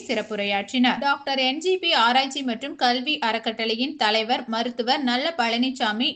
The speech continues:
இந்நிகழ்விற்கு தலைமையேற்றார். கோவை மருத்துவ மையத்தின் நிர்வாக அறங்காவலர் மருத்துவர் அருண் என் பழனிசாமி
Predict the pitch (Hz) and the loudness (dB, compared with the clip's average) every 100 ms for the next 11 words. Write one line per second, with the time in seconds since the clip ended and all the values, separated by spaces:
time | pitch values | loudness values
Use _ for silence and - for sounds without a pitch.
0 | 254 240 254 359 320 226 220 320 226 208 | 2 2 4 2 2 -2 -2 0 0 0
1 | 202 202 208 208 202 - - _ _ _ | -2 -2 -4 0 0 0 -12 _ _ _
2 | _ - 320 359 381 392 262 233 254 254 | _ -2 6 6 6 2 2 2 0 2
3 | 233 214 220 320 262 233 240 294 311 226 | 2 2 -2 0 0 2 4 4 4 2
4 | 214 233 214 208 262 269 214 220 220 254 | 2 0 0 2 0 0 -2 -2 -2 -4
5 | 247 220 226 294 - 233 254 240 208 214 | 0 0 2 -2 -2 0 0 0 0 0
6 | 233 240 214 226 | -2 0 0 0